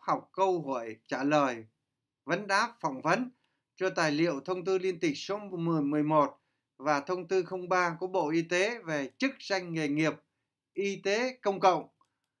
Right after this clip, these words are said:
Thì thông qua cái tài liệu này, thì học trên phần mềm như thế nào thì các tài liệu khác hoàn toàn tương tự. Ờ, phần mềm hình thức trắc nghiệm chấm V N là phần mềm phi lợi nhuận, à, hỗ trợ các bạn,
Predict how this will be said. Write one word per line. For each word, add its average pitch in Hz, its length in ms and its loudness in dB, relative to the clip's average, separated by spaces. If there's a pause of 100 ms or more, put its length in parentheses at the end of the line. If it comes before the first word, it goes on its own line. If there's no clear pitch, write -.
(100)
Thì 143 120 -4
thông 190 180 -4
qua 196 160 4
cái 202 140 -12
tài 190 120 2
liệu 160 240 0
này, 156 360 0 (240)
thì 123 220 -14
học 143 220 -4
trên 180 160 -4
phần 151 160 -4
mềm 139 200 -2
như 165 160 -2
thế 190 100 -6
nào 160 300 0
thì 143 120 -10
các 190 120 -8
tài 143 160 -4
liệu 131 200 -6
khác 208 240 -2
hoàn 147 140 -6
toàn 135 180 -6
tương 170 140 -6
tự. 180 240 2 (560)
Ờ, 135 240 -8
phần 156 160 -4
mềm 156 180 0
hình 151 160 -2
thức 226 160 -4
trắc 226 180 -8
nghiệm 156 240 -6
chấm 196 200 -6
V 208 40 -12
N 202 260 0
là 160 100 -8
phần 139 160 -4
mềm 139 280 -2
phi 196 180 -4
lợi 175 140 -2
nhuận, 160 260 2 (600)
à, 127 420 -6
hỗ 160 180 2
trợ 180 320 0
các 220 200 -2
bạn, 143 420 0